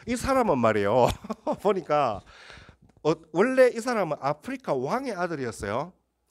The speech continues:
원래 아프리카 왕의 아들인데 이게 뭐 노예로 잡혀온 거예요. <laughs> 참 기가 막히죠.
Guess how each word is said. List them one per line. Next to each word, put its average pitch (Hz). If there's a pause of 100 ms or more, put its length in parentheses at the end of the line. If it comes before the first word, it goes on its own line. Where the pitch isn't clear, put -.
(200)
원래 220
아프리카 180
왕의 233
아들인데 151 (840)
이게 208
뭐 190
노예로 190
잡혀온 143
거예요. 117
<laughs> -
참 -
기가 185
막히죠. 143